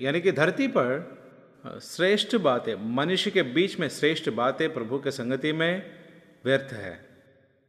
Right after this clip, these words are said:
मैं कहता हूँ अपना डालस शहर को देखकर, "Man, this is a great city,"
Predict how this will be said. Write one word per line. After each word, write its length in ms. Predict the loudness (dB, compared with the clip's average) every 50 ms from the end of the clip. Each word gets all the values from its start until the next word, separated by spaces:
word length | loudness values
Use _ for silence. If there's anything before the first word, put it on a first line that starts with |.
| _ _ _ _ _ _ _ _ _ _ _ _ _ _ _ _ _ _ _ _ _ _ _ 2
मैं 220 | 4 4 4 6
कहता 260 | 4 4 6 6 6
हूँ 140 | 4 4 0
अपना 280 | -2 -4 -2 2 2 4
डालस 340 | 6 8 8 8 6 4
शहर 320 | 2 2 4 4 6 6 4
को 180 | 4 2 4
देखकर, 320 | 4 4 4 4 2 -4 -4
"Man, 400 | -2 0 0 0 0 0 -2 -4
this 140 | -6 -4 -4
is 100 | -6 -4
a 60 | 0 0
great 220 | 2 2 2 -2 -4
city," 240 | -6 -4 -4 -4